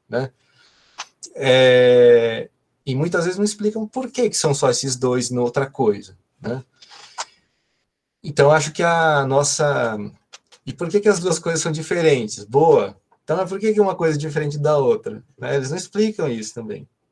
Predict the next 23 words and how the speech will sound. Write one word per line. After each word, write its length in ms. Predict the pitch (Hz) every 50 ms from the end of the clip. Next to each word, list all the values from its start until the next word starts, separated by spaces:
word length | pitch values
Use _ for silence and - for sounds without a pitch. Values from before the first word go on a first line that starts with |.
| _ _ _ _ _ _ _ _
Posso 240 | - 151 160 160 -
colocar 360 | 160 156 151 147 - 131 123
afeto? 520 | 117 - - 170 165 170 147 - - -
Então, 200 | 110 107 - 156
por 140 | 165 196 202
que 300 | - 208 190 165 143 - _ _ _ _ _ _ _
comportamento 760 | - 147 139 - 156 147 143 - 143 135 139 147 156 156 -
e 40 | 156
pensamento 560 | - 156 156 147 - - 147 143 147 156 170
e 40 | 190
não 120 | 180 180
afeto? 640 | 180 165 147 - - 123 113 104 98 _ _ - 110
Não 120 | 127 143 151
emo-, 180 | 147 151 151 147 - - - 139 135 -
a 180 | 131 123 - 139
emoção 380 | 131 143 143 143 - 156 160
eles 120 | 165 170 -
colocam, 520 | - 185 170 156 139 127 117 - - 110
mas 100 | 110 110
eles 100 | 120 -
colocam 380 | - 123 123 135 135 147 156 147
como 180 | 160 165 165
capítulo 680 | - 190 190 - _ 143 143 135 139 - 104 104 104